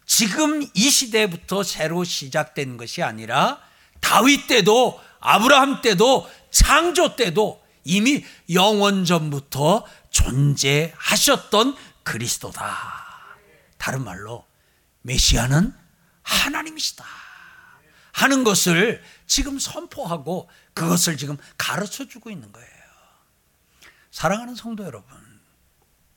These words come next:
그래서 오늘 우리는 메시아 하게 되면, 예수 그리스도 하게 되면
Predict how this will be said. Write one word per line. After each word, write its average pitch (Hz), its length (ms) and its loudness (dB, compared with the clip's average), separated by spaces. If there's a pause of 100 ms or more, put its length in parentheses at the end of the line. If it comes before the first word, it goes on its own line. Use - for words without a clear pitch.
(760)
그래서 180 280 2
오늘 185 200 2
우리는 180 500 2 (520)
메시아 214 540 2
하게 190 200 0
되면, 180 360 2
예수 185 280 2
그리스도 220 320 2
하게 160 220 2
되면 156 340 2